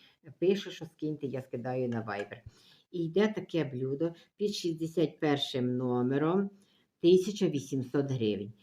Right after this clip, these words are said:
Шістдесят перший номер, тисяча вісімсот гривень. Отакого шикарного блюда. Такої краси. Дуже гарно. Безподобно гарне блюдо.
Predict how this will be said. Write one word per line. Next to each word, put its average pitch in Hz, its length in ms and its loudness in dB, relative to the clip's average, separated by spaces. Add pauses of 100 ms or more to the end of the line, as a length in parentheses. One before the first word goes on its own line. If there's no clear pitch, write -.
(140)
Шістдесят 156 640 0
перший 123 400 -2
номер, 185 380 0
тисяча 139 540 -4
вісімсот 120 560 -8
гривень. 151 360 -2 (280)
Отакого 127 560 -2 (380)
шикарного 120 880 -4
блюда. - 420 -12 (640)
Такої 131 420 -6
краси. - 460 -16 (440)
Дуже 131 380 -4
гарно. 104 320 -10 (220)
Безподобно 135 680 -4
гарне 87 320 -8
блюдо. - 280 -12